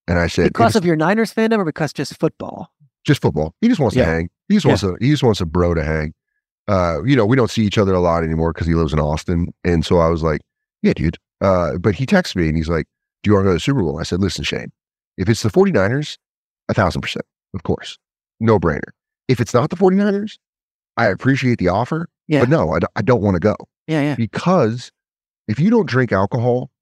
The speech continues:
Speaker 1: Las Vegas is useless.
Speaker 2: Talk
Speaker 1: It's a
Speaker 2: about it.
Speaker 1: useless, it's a useless town. If you do not drink alcohol, if you've been there before, if you've been there and drank and now you don't drink, it
Speaker 2: <laughs>
Speaker 1: especially sucks.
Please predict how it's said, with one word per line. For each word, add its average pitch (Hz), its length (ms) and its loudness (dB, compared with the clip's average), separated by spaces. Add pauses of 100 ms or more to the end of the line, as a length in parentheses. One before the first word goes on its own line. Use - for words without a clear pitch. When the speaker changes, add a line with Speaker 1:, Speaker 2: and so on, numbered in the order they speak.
(120)
Speaker 1:
Las 107 220 2
Vegas 117 380 2
is 85 240 -2
useless. - 480 -6 (340)
Speaker 2:
Talk 143 200 2
Speaker 1:
It's 92 60 2
a 82 40 2
Speaker 2:
about 101 220 0
it. - 20 0
Speaker 1:
useless, 120 360 0 (220)
it's - 180 -4
a 101 80 2
useless 87 600 0
town. 73 240 -4 (560)
If 85 160 -2
you 127 180 0
do 165 100 2
not 165 200 2
drink 151 200 0
alcohol, 160 560 0 (520)
if 95 180 -2
you've 92 300 -2
been 131 260 4
there 170 240 0
before, 160 600 -2 (340)
if 107 160 -2
you've 117 140 0
been 160 200 4
there 220 140 4
and 120 120 2
drank 101 500 0
and 92 180 2
now 92 180 2
you 85 200 0
don't 95 260 0
drink, 156 340 0 (120)
it 123 300 2
Speaker 2:
<laughs> - 80 -6
Speaker 1:
especially 104 920 0
sucks. - 520 -8